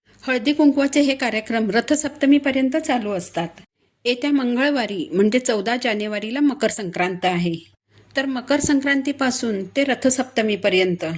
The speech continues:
जेव्हा तुम्ही हळदी कुंकवाचा कार्यक्रम करता, तेव्हा हळदी कुंकवासाठी येणाऱ्या सवाष्ण स्त्रियांना वाण म्हणून कोणती वस्तू द्यावी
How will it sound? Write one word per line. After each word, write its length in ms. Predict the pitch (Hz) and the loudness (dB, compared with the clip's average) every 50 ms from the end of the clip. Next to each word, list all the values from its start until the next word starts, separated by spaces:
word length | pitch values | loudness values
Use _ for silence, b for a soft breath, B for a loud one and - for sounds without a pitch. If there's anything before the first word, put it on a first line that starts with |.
| - _ _ _ - - | -10 _ _ _ -12 -10
जेव्हा 340 | 175 - 247 240 240 254 269 269 | -2 2 2 4 4 2 2 4
तुम्ही 160 | 285 269 285 | 4 6 6
हळदी 320 | 262 208 226 220 220 247 277 | 6 4 2 2 2 2 2
कुंकवाचा 540 | 277 311 294 285 277 294 285 294 285 - 302 | 6 8 6 8 6 6 2 2 0 -2 -2
कार्यक्रम 540 | 294 269 220 196 202 220 - - 277 285 285 | -2 -2 -2 -2 -2 -4 0 2 6 6 6
करता, 360 | 277 226 196 - - 175 175 175 - _ - - _ _ _ _ _ | 6 4 0 0 -2 -2 -2 -2 -4 _ -16 -16 _ _ _ _ _
तेव्हा 260 | - 247 240 254 269 269 | -2 0 0 0 -2 -4
हळदी 360 | 254 196 202 220 214 196 247 269 | -4 -2 -2 -2 0 2 2 2
कुंकवासाठी 640 | 262 294 269 262 294 277 277 277 285 269 262 285 | 4 4 4 4 4 2 2 0 0 -2 0 0
येणाऱ्या 400 | 269 247 233 240 247 240 247 254 | 0 0 0 0 0 0 0 -2
सवाष्ण 520 | 254 - 233 208 214 233 247 - - 277 | -2 -2 -2 -2 -2 -2 -2 0 2 2
स्त्रियांना 580 | 277 262 - 233 220 208 208 196 196 190 185 185 185 180 - _ _ _ _ - | 2 2 0 -2 -2 0 0 0 0 -2 -4 -4 -6 -8 -12 _ _ _ _ -8
वाण 400 | 185 214 240 233 240 277 294 294 | -4 -2 0 0 2 2 4 4
म्हणून 340 | 285 302 294 285 302 302 294 | 4 4 4 4 4 2 2
कोणती 420 | 302 269 247 240 226 226 - 302 | 2 2 2 2 2 4 6 6
वस्तू 340 | 311 294 285 277 - - 294 | 6 6 4 2 2 0 0
द्यावी 480 | 226 202 220 214 202 208 226 233 202 | 2 2 0 0 0 -2 -4 -6 -8